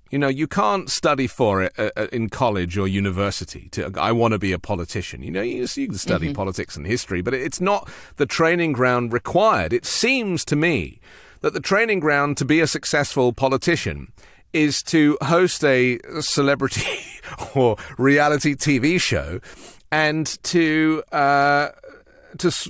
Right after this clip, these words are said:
Speaker 1: to swear a bit. I mean, I, I actually interviewed, and we never aired it because it was riddled with misinformation, but I actually interviewed a,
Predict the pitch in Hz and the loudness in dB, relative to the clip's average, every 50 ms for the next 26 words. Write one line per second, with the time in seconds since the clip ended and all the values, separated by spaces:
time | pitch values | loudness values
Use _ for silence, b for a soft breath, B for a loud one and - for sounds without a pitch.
0 | 156 - 170 160 - - - - 143 160 190 226 254 262 220 123 80 - 76 60 | -4 -2 -2 -2 -2 -2 -4 -2 0 2 2 4 4 4 2 2 0 -4 -8 -12
1 | - - - 156 202 214 233 269 277 240 254 262 269 277 277 262 - - 180 156 | -8 -4 -2 0 2 2 2 2 2 2 2 4 4 4 2 0 0 0 2 2
2 | 240 - - 156 156 151 - 151 120 113 104 92 85 85 85 90 92 - b b | 2 2 0 -2 -2 -2 -2 -2 0 0 0 0 0 0 -2 -4 -6 -10 b b
3 | b b b - 143 151 160 175 202 214 196 170 - 147 135 131 131 123 104 90 | b b b 2 4 4 4 4 4 4 2 2 2 4 6 6 6 6 4 2
4 | 76 - - 110 110 - - - 113 - - 123 104 123 - - 117 104 - - | 0 -4 -6 -12 -18 -10 -6 -6 -4 -2 -2 0 0 0 0 0 -2 -4 -4 -8
5 | - - - - 135 143 143 135 131 120 95 110 113 110 120 120 110 - 117 107 | -14 -16 -10 -2 0 0 2 2 2 0 0 0 0 0 0 -2 -2 -2 -4 -6
6 | 95 110 113 110 107 98 - 107 107 107 110 156 175 202 202 196 - 165 151 - | -4 -2 -2 0 0 0 -2 -2 -2 0 2 2 2 2 2 0 -2 -4 -4 -2
7 | - 135 135 131 - 131 101 92 90 85 82 82 85 85 82 80 | 0 0 0 0 0 0 0 0 0 0 -2 -2 -2 -2 -4 -4